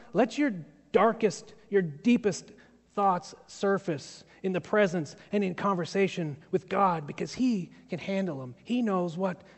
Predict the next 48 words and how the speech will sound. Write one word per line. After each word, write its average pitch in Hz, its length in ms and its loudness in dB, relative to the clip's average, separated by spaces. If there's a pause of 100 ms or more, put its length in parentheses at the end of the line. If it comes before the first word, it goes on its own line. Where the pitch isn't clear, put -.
to 190 80 -4
do 196 220 0
with 170 180 0
them. 131 280 -12 (280)
The 208 100 2
lies, 233 440 4 (600)
the 208 80 0
lies 240 360 2
that 208 160 0
people 254 340 6
speak - 420 0
about 196 300 4
you, 233 340 2 (180)
uh, 180 200 -6 (160)
become 214 480 0 (120)
earworm. 196 460 6
You 220 60 0
know 262 80 2
what 214 80 2
an 180 100 -4
earworm 226 460 2
is? 233 340 0
It's 185 140 -10
one 233 100 2
of 226 80 4
those - 380 -2 (460)
songs, 214 720 2 (440)
uh, 170 240 2
that 175 140 -2
gets 175 220 0
stuck 220 440 -2
in 202 120 -4
your 196 100 -2
head 196 320 0
and 175 120 -6
you 175 60 -4
can't 190 240 -6
get 180 140 -2
it 180 80 0
out, 175 280 2
so 170 100 -6
it 151 100 -6
plays 165 220 0
over 147 380 -2
and 139 100 -2
over 147 240 -2
and 143 80 -4
over. 160 400 -2